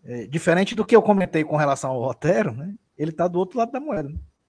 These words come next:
Ele, ele, ele ainda não, não encheu os olhos da torcida,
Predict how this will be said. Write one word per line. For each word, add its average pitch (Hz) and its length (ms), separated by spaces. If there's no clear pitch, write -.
Ele, 139 200
ele, 135 640
ele 131 200
ainda 143 240
não, 170 680
não 202 180
encheu 220 420
os 160 140
olhos 160 200
da 156 100
torcida, 170 580